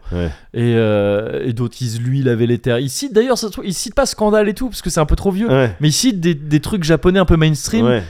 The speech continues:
Speaker 2: Et t'en as qui disent, mais non, mais trop pas, et,
Speaker 1: Ouais.
Speaker 2: euh, pas du tout l'éther et tout ça. Et donc, en gros, c'est l'histoire de, de, de, d'étudiants qui, enfin, d'étudiants, de lycéens,
Speaker 1: Ouais.
Speaker 2: qui deviennent adultes de manière plus ou moins radicale, plus ou moins, euh, violente.
Speaker 1: Ça se passe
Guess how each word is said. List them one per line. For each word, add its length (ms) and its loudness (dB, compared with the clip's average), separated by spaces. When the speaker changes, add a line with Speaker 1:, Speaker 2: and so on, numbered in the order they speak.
Speaker 2:
Et 80 -2
t'en 180 0
as 80 4
qui 120 -6
disent, 160 2
mais 80 4
non, 120 0
mais 120 2
trop 160 -2
pas, 240 0
et, 80 -2
Speaker 1:
Ouais. 40 0
Speaker 2:
euh, 220 0
pas 100 2
du 140 -4
tout 120 -10
l'éther 400 -4
et 20 -14
tout 80 -14
ça. 100 -14
Et 80 0
donc, 180 2
en 120 4
gros, 280 0
c'est 200 -2
l'histoire 400 0
de, 100 2
de, 240 -4
de, 220 -4
d'étudiants 720 -4
qui, 300 -8
enfin, 80 2
d'étudiants, 400 -2
de 140 -2
lycéens, 500 -4
Speaker 1:
Ouais. 240 -4
Speaker 2:
qui 180 -8
deviennent 400 -2
adultes 520 -4
de 140 0
manière 300 0
plus 200 -8
ou 60 -2
moins 160 -2
radicale, 500 -2
plus 240 -10
ou 60 -4
moins, 680 -4
euh, 460 -4
violente. 480 -2
Speaker 1:
Ça 200 -8
se 60 -14
passe 300 0